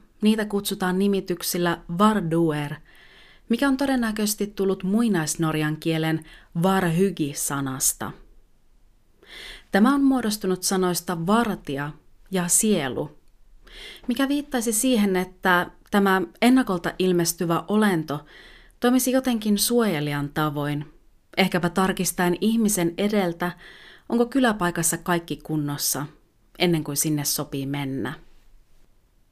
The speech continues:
Norjalaisessa mytologiassa on eräs mielenkiintoinen hahmo, Fylkja, joka hieman muistuttaa etiäistä.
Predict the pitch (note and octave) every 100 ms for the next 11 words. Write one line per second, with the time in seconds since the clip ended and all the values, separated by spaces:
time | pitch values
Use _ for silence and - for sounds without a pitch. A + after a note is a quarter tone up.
0 | _ _ _ _ _ _ F#3 F3+ G3+ C4
1 | C4+ C4 A#3+ G3+ F#3 G#3 G#3+ G3+ E3+ E3+
2 | D#3 - F#3+ G3+ A3+ A3 - - - A#3+
3 | G#3+ E3+ E3 D#3 D3+ D3+ D3 D3+ D#3+ -
4 | D3+ D3 - _ _ _ _ - A3 G3+
5 | - D#3 C#3 - - - - - - _
6 | - C4 C4+ C4 - C4+ B3 G3+ E3 D#3+
7 | D3+ D3+ - C#3 C3+ - D#3 D3+ C3 B2+
8 | C3 - -